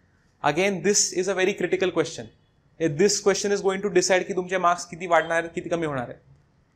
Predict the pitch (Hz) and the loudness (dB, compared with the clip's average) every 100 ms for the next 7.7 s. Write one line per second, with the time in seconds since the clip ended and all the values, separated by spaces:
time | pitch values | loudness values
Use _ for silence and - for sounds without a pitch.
0 | _ _ - 160 160 170 170 185 190 196 | _ _ -2 -2 -2 -4 -4 -2 -2 -2
1 | 190 202 180 - 196 190 - - - _ | -2 0 0 2 0 2 -2 -4 -10 _
2 | 190 180 170 139 135 127 - 170 175 170 | -4 0 0 2 -2 -10 -10 -4 -2 -4
3 | 185 160 - 160 151 - - _ _ _ | -6 -8 -4 -4 -4 -10 -14 _ _ _
4 | _ 160 156 151 135 127 117 - _ _ | _ -4 -2 -4 -4 -10 -16 -20 _ _
5 | _ - 165 165 180 180 196 185 180 185 | _ -4 -2 0 -4 -4 -2 -4 -2 -4
6 | 208 226 - - 175 208 190 180 190 190 | -4 -6 -10 -4 0 0 -2 -2 -4 0
7 | 196 180 190 180 175 - - | 0 0 2 4 4 2 -8